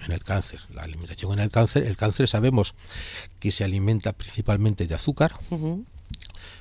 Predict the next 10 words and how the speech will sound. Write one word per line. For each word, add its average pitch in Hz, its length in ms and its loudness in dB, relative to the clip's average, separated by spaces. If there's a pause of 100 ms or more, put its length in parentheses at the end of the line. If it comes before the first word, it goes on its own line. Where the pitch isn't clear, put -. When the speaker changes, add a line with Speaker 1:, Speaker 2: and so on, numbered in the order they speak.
(180)
Speaker 1:
Cuando 92 300 2
le 92 100 2
falta 127 300 2
azúcar, - 480 0
se - 140 -4
va 92 120 0
a 95 40 2
alimentar 98 640 0
de 95 200 -4
grasas. 127 520 2